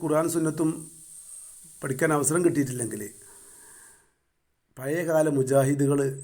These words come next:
പ്രസംഗിക്കുന്ന അല്ലെങ്കിൽ എഴുതി വച്ചത് വായിക്കേ അല്ലെങ്കിൽ കേൾക്കേ ചെയ്യുകയാണെങ്കിൽ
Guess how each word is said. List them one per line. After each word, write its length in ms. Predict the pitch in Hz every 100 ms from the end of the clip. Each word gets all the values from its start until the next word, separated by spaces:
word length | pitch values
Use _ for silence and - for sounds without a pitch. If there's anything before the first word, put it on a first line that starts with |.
| - -
പ്രസംഗിക്കുന്ന 680 | 123 - 135 135 135 127 120 123 - -
അല്ലെങ്കിൽ 260 | 127 131 139 127
എഴുതി 220 | 123 143
വച്ചത് 340 | 135 - 120 110 - - - - - 117
വായിക്കേ 520 | 120 127 127 - 139 135 135
അല്ലെങ്കിൽ 240 | 127 131 131 -
കേൾക്കേ 360 | 127 127 120 143 127
ചെയ്യുകയാണെങ്കിൽ 500 | 120 123 117 113